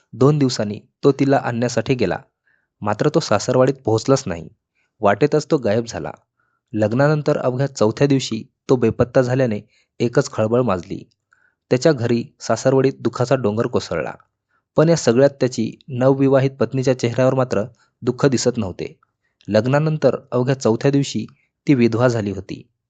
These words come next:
पण तिला याचे काहीच वाटत नसल्याने पाहून पोलिसांना संशय आला. मग मात्र पोलिसांनी तिलाच तपासाच्या केंद्रस्थानी ठेवले आणि तपास सुरू झाला. अचंबित करणारे सत्य उघडकीस आले.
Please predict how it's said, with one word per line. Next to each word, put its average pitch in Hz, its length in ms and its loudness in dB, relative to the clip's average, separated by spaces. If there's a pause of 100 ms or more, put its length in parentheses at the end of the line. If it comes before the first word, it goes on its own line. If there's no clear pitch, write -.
(280)
पण 170 220 2
तिला 147 160 6
याचे 147 220 2
काहीच 131 320 -2
वाटत 123 240 0
नसल्याने 123 540 -4 (260)
पाहून 131 240 2
पोलिसांना 127 480 0
संशय 120 400 -2
आला. 90 200 -4 (600)
मग 147 220 2
मात्र 147 240 2
पोलिसांनी 123 600 0 (180)
तिलाच 139 300 2
तपासाच्या 123 520 -2
केंद्रस्थानी 110 460 0
ठेवले 117 380 0 (380)
आणि 123 260 0
तपास 123 280 -2
सुरू 113 180 -2
झाला. 87 240 -6 (840)
अचंबित 160 480 0
करणारे 127 340 0
सत्य 131 400 -2
उघडकीस 117 460 -2
आले. 82 200 0